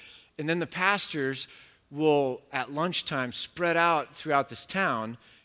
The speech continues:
and the only people eating lunch in that town that day are, like, these, these pastors at this conference, and they don't tip. They, I mean, they, they're all cheap, right? I mean, I know my, my, my peer group.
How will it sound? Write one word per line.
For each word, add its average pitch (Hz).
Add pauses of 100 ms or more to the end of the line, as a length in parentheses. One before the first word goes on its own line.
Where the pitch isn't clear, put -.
and 139
the 147
only 196
people 170
eating 180
lunch 165
in 160
that 127
town 151
that 127
day 135
are, 127
like, 117
these, 113
these 113
pastors 151
at 104
this 104
conference, 175 (640)
and 151
they 165
don't 180
tip. 226 (1800)
They, 185 (140)
I 143
mean, 165
they, 165 (240)
they're 170
all 180
cheap, 180
right? 131 (100)
I 117
mean, 147
I 170
know 190
my, 110 (160)
my, 107 (440)
my 110
peer 98
group. 101